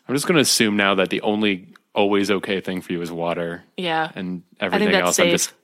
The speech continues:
Speaker 1: I'm just taking a <laughs> risk.
Speaker 2: Yeah, when it, when it comes to food, like, you just, yeah, I completely agree.
Speaker 1: Yeah.
Speaker 2: It's water and that's it. Literally just water.
Speaker 1: Yep.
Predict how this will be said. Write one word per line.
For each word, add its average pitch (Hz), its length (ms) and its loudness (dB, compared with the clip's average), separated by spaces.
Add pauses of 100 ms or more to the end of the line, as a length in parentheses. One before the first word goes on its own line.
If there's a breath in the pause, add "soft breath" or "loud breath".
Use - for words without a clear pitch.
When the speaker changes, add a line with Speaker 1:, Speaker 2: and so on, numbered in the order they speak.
(100)
Speaker 1:
I'm 92 120 -4
just 90 180 -4
taking 92 300 -6
a 87 60 -8
<laughs> - 180 -8
risk. - 320 -2
Speaker 2:
Yeah, 226 120 4
when 208 140 2
it, - 80 -2
when 233 160 6
it - 40 0
comes 285 180 2
to 262 100 4
food, 196 320 4
like, 180 320 2
you 190 140 -2
just, 185 340 -4
yeah, 123 200 0 (340)
I 180 140 0 (100)
completely 185 420 -2
agree. - 300 -6 (160)
Speaker 1:
Yeah. - 100 -8
Speaker 2:
It's - 160 -8
water 175 300 0
and 160 100 -6
that's - 140 -12
it. - 120 -8 (1400)
Literally 190 440 4
just - 180 -8
water. 117 280 -6 (120)
Speaker 1:
Yep. 180 180 0